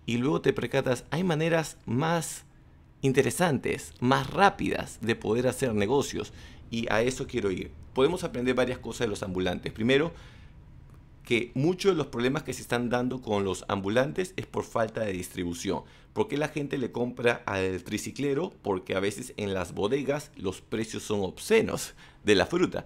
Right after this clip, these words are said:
Y si alguien puede traer las cosas de Gamarra, del centro, a un mejor precio y tenerlo en centros de acopio, va a hacer que la gente pueda tener mejor acceso a los precios y uno puede ser el que maneje eso.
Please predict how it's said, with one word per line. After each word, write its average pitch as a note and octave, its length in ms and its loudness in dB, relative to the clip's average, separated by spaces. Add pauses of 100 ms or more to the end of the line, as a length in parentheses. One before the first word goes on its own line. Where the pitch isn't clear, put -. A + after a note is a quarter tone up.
(320)
Y A2 120 -2
si A2 180 -4
alguien D#3+ 280 0
puede D3 300 0
traer C3 220 2
las B2+ 200 2
cosas A#2 460 -4
de F#2+ 100 0
Gamarra, G#2 760 2 (160)
del - 200 0
centro, A2+ 580 -2
a G2 80 0
un A2+ 180 4
mejor B2 320 0 (100)
precio A2 420 0 (300)
y A2+ 120 -2
tenerlo A#2 380 -2
en G#2+ 120 -2
centros - 720 -4
de F#2 120 -2
acopio, D3 600 0 (400)
va G#2 80 6
a - 20 6
hacer A#2 260 0
que A2 100 -6
la F#2 80 -6
gente A2 240 -2
pueda A2 220 2
tener G2 240 0
mejor D3 320 0
acceso E3+ 340 -2
a D#3+ 40 2
los D3+ 100 -2
precios D#3 420 -2 (260)
y A2+ 100 2
uno B2+ 240 4
puede A2+ 260 0
ser A2+ 240 -2
el A2 120 -4
que G2 120 -4
maneje F#2 520 -2
eso. - 360 -4